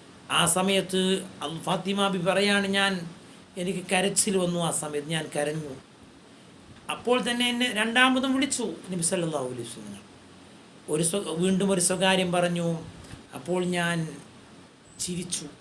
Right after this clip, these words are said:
ആദ്യം കരഞ്ഞു, പിന്നെ ചിരിച്ചു. പിന്നീട് ഫാത്തിമ ബിബിയോട് ചോദിക്കുന്നുണ്ട് ഐഷ റളിയല്ലാഹു അൻഹ ഉൾപ്പെടെയുള്ള ആളുകൾ, "എന്തിനെ ഫാത്തിമ നിങ്ങൾ അന്ന് ചി-, ആദ്യം കരഞ്ഞു പിന്നെ ചിരിച്ചു?"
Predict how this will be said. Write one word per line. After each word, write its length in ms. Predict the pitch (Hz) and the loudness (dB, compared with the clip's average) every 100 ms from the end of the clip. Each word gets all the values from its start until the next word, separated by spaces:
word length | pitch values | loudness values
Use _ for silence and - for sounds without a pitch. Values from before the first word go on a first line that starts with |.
| - - - | -20 -20 -12
ആദ്യം 520 | 139 165 160 202 196 - | -4 -2 2 0 0 0
കരഞ്ഞു, 380 | 196 220 226 202 - - - - - | 2 2 0 -4 -8 -18 -20 -20 -8
പിന്നെ 180 | 170 160 160 | -4 -4 -4
ചിരിച്ചു. 420 | 151 127 - - - - - - - - - - - - - - - - - - - - - - - - - - - | -6 -8 -12 -14 -16 -20 -20 -20 -20 -20 -20 -20 -20 -20 -20 -20 -20 -20 -20 -20 -20 -20 -20 -20 -20 -20 -20 -20 -10
പിന്നീട് 360 | 175 190 240 254 - - - - - - - - - | -4 0 2 0 0 -10 -18 -20 -20 -18 -18 -14 -4
ഫാത്തിമ 360 | 160 165 214 226 | -2 0 2 2
ബിബിയോട് 340 | 208 220 226 | 2 0 0
ചോദിക്കുന്നുണ്ട് 720 | - 202 254 - 254 233 147 135 - - - - | 0 2 2 2 0 0 -2 -4 -8 -20 -14 -4
ഐഷ 200 | 170 170 | -2 0
റളിയല്ലാഹു 460 | 190 180 180 175 175 | 0 0 -2 0 -2
അൻഹ 80 | 170 | -2
ഉൾപ്പെടെയുള്ള 460 | 165 175 160 160 | -2 0 0 0
ആളുകൾ, 320 | 147 143 135 127 - - - - 170 | -2 -2 -6 -10 -16 -20 -20 -12 -6
"എന്തിനെ 360 | 175 202 190 175 | -2 2 2 2
ഫാത്തിമ 460 | 175 175 180 175 170 | 0 -2 -2 0 0
നിങ്ങൾ 240 | 165 170 | 0 0
അന്ന് 180 | 165 165 - | -2 -2 -4
ചി-, 240 | - 165 - - - 139 | -8 -10 -12 -18 -12 -2
ആദ്യം 360 | 165 170 175 160 - - - - - - - | -2 0 -2 -4 -10 -18 -20 -20 -20 -18 -4
കരഞ്ഞു 380 | 156 170 185 180 165 | 0 2 0 -2 -2
പിന്നെ 200 | 165 156 | -4 -2
ചിരിച്ചു?" 440 | - 139 139 135 | -4 -4 -4 -6